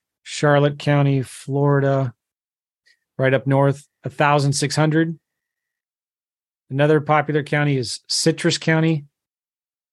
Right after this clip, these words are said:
Citrus County, five hundred seventy-three. So just looking at three counties. Now, I would,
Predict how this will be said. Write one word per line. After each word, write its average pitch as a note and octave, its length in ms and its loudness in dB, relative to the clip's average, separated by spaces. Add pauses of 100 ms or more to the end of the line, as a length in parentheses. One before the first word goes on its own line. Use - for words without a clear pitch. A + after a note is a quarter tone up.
(120)
Citrus - 460 -10
County, D3 560 0 (640)
five D3+ 160 2
hundred D#3+ 240 2
seventy-three. D3 640 -2 (960)
So E3 400 0 (540)
just G#3 220 0
looking G3 300 2
at D#3+ 120 0
three F3+ 220 0
counties. D3 380 -4
Now, D#3 120 0
I F#3+ 140 4
would, E3 260 0